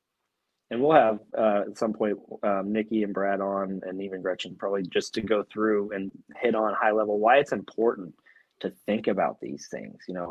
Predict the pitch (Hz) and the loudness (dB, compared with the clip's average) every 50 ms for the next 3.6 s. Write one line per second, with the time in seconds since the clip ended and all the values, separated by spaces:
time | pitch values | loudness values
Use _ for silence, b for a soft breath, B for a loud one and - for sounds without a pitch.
0 | - - 92 92 98 98 101 101 101 101 98 95 95 - 92 87 87 92 95 98 | -8 -6 -4 -2 0 0 0 0 -2 -2 -4 -8 -8 -6 -4 -4 -4 -4 -4 -6
1 | 95 95 90 90 90 - 95 92 87 87 85 85 92 98 95 98 98 87 85 82 | -6 -6 -6 -8 -8 -6 -6 -4 -4 -4 -4 -4 -4 -4 -4 -6 -6 -8 -8 -8
2 | - 92 92 87 - 92 85 82 85 - - - 95 92 92 90 82 87 _ - | -6 -6 -6 -6 -6 -6 -6 -6 -8 -10 -10 -10 -8 -8 -8 -8 -10 -10 _ -8
3 | 95 92 - 92 90 85 - 85 90 90 90 | -8 -8 -8 -12 -14 -14 -14 -12 -10 -10 -10